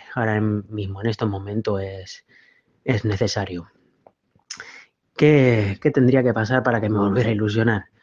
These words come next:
Pues yo creo que volviéramos a lo, que volviéramos a los orígenes, totalmente.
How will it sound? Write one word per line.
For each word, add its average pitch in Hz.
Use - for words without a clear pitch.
Pues 117
yo 113
creo 120
que 98
volviéramos 123
a 107
lo, 98
que 120
volviéramos 110
a 104
los 90
orígenes, -
totalmente. 104